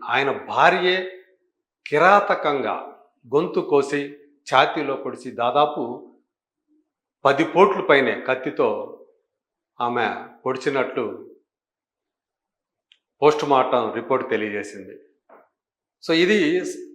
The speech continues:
సమాజంలో అనేక ప్రశ్నలు లేవనెత్తుతూ ఉంది.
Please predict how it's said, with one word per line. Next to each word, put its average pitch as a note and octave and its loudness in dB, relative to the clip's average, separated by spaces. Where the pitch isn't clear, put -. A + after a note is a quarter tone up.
సమాజంలో D#3+ 0
అనేక F#3+ 4
ప్రశ్నలు F3 4
లేవనెత్తుతూ C3 4
ఉంది. G2+ -10